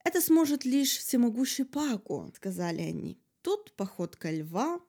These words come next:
раздвигая нартов, в круг вошёл Раворзамеч и подошёл к котлу. Посмотрел вверх в небо, куда никто не смел обратить свой взор,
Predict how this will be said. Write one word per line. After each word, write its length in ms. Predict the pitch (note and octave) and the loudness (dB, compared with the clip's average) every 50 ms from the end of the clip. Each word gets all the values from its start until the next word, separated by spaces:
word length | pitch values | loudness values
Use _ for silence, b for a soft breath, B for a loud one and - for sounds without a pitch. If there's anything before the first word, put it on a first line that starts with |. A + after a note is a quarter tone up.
| - | -10
раздвигая 720 | A#3 F#3 F#3 F3+ F3 F3 F3 F#3 F3 F3+ F3 E3+ E3 D#3+ D#3 | -6 -6 -4 -4 -4 -4 -2 -2 -2 -2 -2 -2 -2 -2 -4
нартов, 580 | E3 E3+ G3+ C#4 E4+ E4+ - - - C4+ C4+ - | -2 -2 -2 -2 -4 -6 -8 -10 -10 -10 -10 -10
в 80 | - - | -14 -18
круг 340 | - - F#3+ G3 - - - | -12 -10 -10 -10 -10 -12 -14
вошёл 460 | F3 F3 - - - E3+ E3+ E3+ E3 | -12 -12 -12 -12 -12 -12 -10 -10 -10
Раворзамеч 1120 | D#3+ D#3 D3+ D#3+ E3 E3 E3 D3+ - F3+ F3+ F3+ F#3+ G3 D#3+ - - - - - - - b b b | -10 -10 -8 -8 -6 -6 -8 -6 -4 -4 -2 0 0 0 -2 -4 -8 -12 -14 -14 -14 -16 b b b
и 60 | - C5+ - | -14 -12 -8
подошёл 480 | - - F#3+ F#3 F3 - - F3+ F3+ F3+ | -6 -4 -2 -2 -4 -4 -4 -6 -6 -8
к 60 | - | -8
котлу. 440 | - F#3 F3+ _ - - - - - - _ _ _ | -10 -12 -12 _ -14 -16 -14 -14 -16 -18 _ _ _
Посмотрел 680 | - G3+ - - F3+ - - - - F3+ A3+ D#4 F#4 F4 | -10 -8 -8 -6 -6 -8 -10 -8 -4 -2 0 0 0 0
вверх 300 | D4+ D4+ D#4+ D#4 D4+ - | -2 -2 -4 -4 -4 -6
в 140 | - - D4 | -6 -4 -2
небо, 320 | C#4+ C#4+ C#4+ B3+ A#3+ C4+ | -2 -2 -2 -2 -4 -4
куда 320 | C4 - A#3+ A3+ B3 B3 B3 | -4 -6 -6 -4 -2 -2 -2
никто 360 | A#3+ A#3+ B3 - - A#3+ B3 | -2 -4 -6 -8 -6 -4 -2
не 140 | A#3+ A#3 A#3 | -2 -2 -4
смел 320 | - - A#3+ A#3 A#3 A3+ | -4 -2 -2 -2 -2 -2
обратить 540 | A3 A3 A3 G#3+ G#3+ G#3+ - - A3 G#3+ - | -4 -4 -4 -4 -4 -4 -4 -6 -6 -6 -6
свой 240 | - - G#3 G#3 G#3 | -6 -4 -4 -4 -2
взор, 320 | G3+ G3+ G#3 G#3 G#3 G#3 | -2 -2 -2 -2 -4 -6